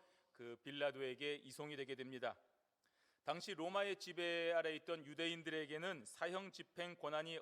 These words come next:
없기 때문에 이러한 절차가 필수적이었습니다. 하지만 좀 더 우리가 살펴보면 당시 유대의 이 종교 권력자들이 예수 죽인 책임을 자신들이 지지 아니하고 로마 정부에게 그것을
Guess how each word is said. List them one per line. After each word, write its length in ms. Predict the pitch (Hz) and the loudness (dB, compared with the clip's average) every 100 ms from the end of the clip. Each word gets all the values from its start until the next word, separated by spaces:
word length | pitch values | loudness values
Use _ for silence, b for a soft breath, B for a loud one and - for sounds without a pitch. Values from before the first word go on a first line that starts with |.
| - | -4
없기 320 | 127 - 208 | -6 -4 -8
때문에 560 | - 170 156 170 165 135 | -2 -2 0 2 2 0
이러한 320 | 143 165 175 | 0 0 0
절차가 560 | 143 127 - 139 160 - | -4 -4 0 4 4 4
필수적이었습니다. 960 | - 196 214 190 165 151 - 147 131 110 _ b b b b | -8 -12 -4 -2 0 -2 -4 -4 -2 -2 _ b b b b
하지만 420 | 190 208 214 113 - b b b | 0 6 6 4 -6 b b b
좀 220 | - 214 220 | -4 -2 4
더 120 | 214 | 4
우리가 320 | 175 180 170 | 4 4 4
살펴보면 840 | 165 160 165 - 175 147 170 139 - - | 2 -4 -4 -2 -4 -2 0 0 -4 -4
당시 380 | 135 175 190 151 | -4 -2 -6 -8
유대의 420 | 160 170 170 165 | -2 0 0 -2
이 140 | 175 - | -6 -6
종교 400 | 160 170 175 165 | -8 -4 -4 -2
권력자들이 880 | 135 143 151 139 147 131 151 147 98 | -2 0 0 2 2 2 0 -2 -4
예수 460 | 120 170 - 214 214 | -4 -4 -4 -8 -8
죽인 320 | - 170 190 | -8 -6 -6
책임을 500 | - - 190 190 196 117 b b - | -6 -6 -4 -2 -2 -2 b b -2
자신들이 520 | 151 - 220 214 208 | 0 0 -2 -4 -4
지지 300 | 185 160 175 | -6 -2 2
아니하고 760 | 147 151 147 139 180 214 226 B B - | 2 2 0 4 6 6 6 B B -14
로마 500 | 117 143 175 196 190 | -6 -2 2 4 2
정부에게 880 | - 143 156 151 151 143 139 165 165 | 0 -6 -4 0 0 2 2 2 2
그것을 480 | 143 151 - 170 | -2 -2 0 -2